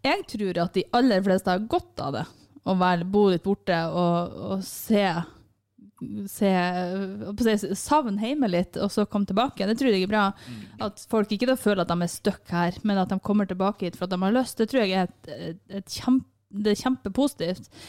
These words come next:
Speaker 1: Men jeg har aldri hatt det behovet. Så for meg har det aldri, jeg vet ikke,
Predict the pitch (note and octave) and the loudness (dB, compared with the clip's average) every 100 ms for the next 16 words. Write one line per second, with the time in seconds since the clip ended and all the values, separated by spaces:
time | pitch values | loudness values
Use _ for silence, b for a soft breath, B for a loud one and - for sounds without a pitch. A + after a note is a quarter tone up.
0 | B A3+ A#3+ D#4 C4+ G3+ A#3+ A3 A3+ B3 | B -4 0 2 4 4 2 2 0 0
1 | F3 F3+ C4+ C4+ D#3+ F3+ - _ b b | -2 0 0 0 0 -8 -12 _ b b
2 | b b b b b b b _ - A3 | b b b b b b b _ -4 2
3 | B3 D4 C4+ G3 G3 G#3+ G#3 F#3 F3+ F3+ | 4 6 6 6 4 4 2 2 0 0
4 | F#3+ F#3+ - A#3 A#3 B3+ G3 F#3 | -2 -4 -8 -4 -2 -2 -2 -2